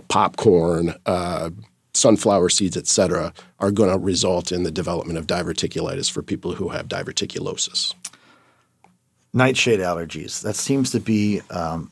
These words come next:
Speaker 2: a, it's a really interesting one for me 'cause, I mean, nightshades, to people that don't know, it's a large group of vegetables. Um, I guess, you know, it's fruit, fruit as well. So, I mean, like, tomato and pepper's technically fruit. Um, but what is with the nightshade? What is, how is someone allergic to nightshade?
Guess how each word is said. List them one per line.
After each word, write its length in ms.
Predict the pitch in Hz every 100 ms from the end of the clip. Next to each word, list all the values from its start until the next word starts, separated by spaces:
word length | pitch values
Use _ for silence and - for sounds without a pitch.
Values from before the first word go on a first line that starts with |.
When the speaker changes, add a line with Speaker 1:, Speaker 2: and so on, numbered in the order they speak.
| -
Speaker 2:
a, 140 | 90 - -
it's 140 | 95 -
a 80 |
really 260 | 117 135 127
interesting 380 | 127 117 98 101
one 80 | 85
for 120 | -
me 160 | 87 80
'cause, 120 | -
I 40 |
mean, 140 | 98 101
nightshades, 680 | 110 120 107 95 90 - - - - _
to 60 | -
people 220 | 92 87
that 140 | 87 - - _
don't 200 | 262 80
know, 220 | 87 87
it's 120 | 92 92
a 80 | 82 -
large 300 | 98 127 127
group 140 | 113
of 80 | 90
vegetables. 680 | 85 82 - 87 98 107 - _ _ _
Um, 400 | 87 87 85 80 -
I 140 | 98
guess, 180 | 98 - -
you 60 |
know, 60 | 82
it's 140 | 80 - _
fruit, 360 | - - 104 - _
fruit 420 | - 104 101 90 - _ -
as 120 | 92
well. 260 | 85 80 90
So, 140 | -
I 20 |
mean, 140 | 90 90
like, 200 | 85 -
tomato 280 | - 95 85
and 140 | 85
pepper's 300 | - 92 101
technically 280 | - 85 87
fruit. 300 | 85 104 92 - - - -
Um, 320 | 101 95 90 - _ _
but 100 | 104
what 240 | 98 127
is 140 | 143 104
with 140 | 113
the 60 | 92
nightshade? 360 | 95 92 85 80 90
What 240 | 117 139
is, 140 | 117 -
how 300 | - 127 135
is 80 |
someone 200 | - 120
allergic 240 | 104 101 85
to 40 |
nightshade? 500 | 90 87 85 - -